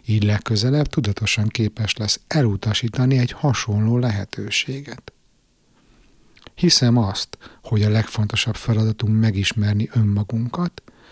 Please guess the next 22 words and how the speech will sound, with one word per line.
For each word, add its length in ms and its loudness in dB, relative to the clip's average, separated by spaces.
az 180 0
erősségeinket 1200 0
és 200 -2
a 40 2
gyengeségeinket 920 0
egyaránt. 720 -6
Aztán 240 2
ennek 260 6
tudatában 640 2
el 200 4
lehet 340 2
dönteni, 640 0
hogy 180 -2
folyamatosan 960 2
a 40 -8
gyengeségeinket 1000 0
akarjuk 420 0
reszelni, 640 2
vagy 460 2
ráfekszünk 720 0
az 100 2
erősségeinkre, 1040 2